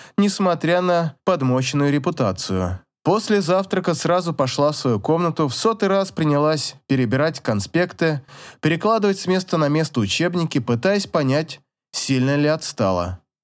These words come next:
Старалась освежить в памяти основные моменты, разбирая свой немного корявый почерк.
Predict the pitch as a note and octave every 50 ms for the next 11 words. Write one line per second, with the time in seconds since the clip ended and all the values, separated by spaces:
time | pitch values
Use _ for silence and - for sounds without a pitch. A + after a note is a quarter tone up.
0 | _ _ - - - - C#3+ D3 D#3 F#3 A3 A#3+ A#3+ A#3 A#3 - G3 F#3+ - F#3
1 | E3 F#3+ G3+ F#3+ - - - F3 F#3 F#3+ F#3+ F3 - F3 D#3 - - D3 C#3+ C#3+
2 | D3+ E3+ F3+ F3 D3 B2+ A2 A#2 C3+ D#3 F3 E3+ E3 - D#3 D3+ D3+ C#3+ C3+ A#2+
3 | A#2 C3+ C3 D#3 F3+ F#3+ F3+ E3+ - E3 D#3+ E3 E3 D#3+ C#3+ B2+ C3 B2+ B2+ C#3
4 | E3 F#3+ F#3 F3+ D#3 - C#3 B2+ C3 C3 C3+ D#3 D#3 D3 - - C3 G#2 F#2 -
5 | E2 D#2 F#2+ - - -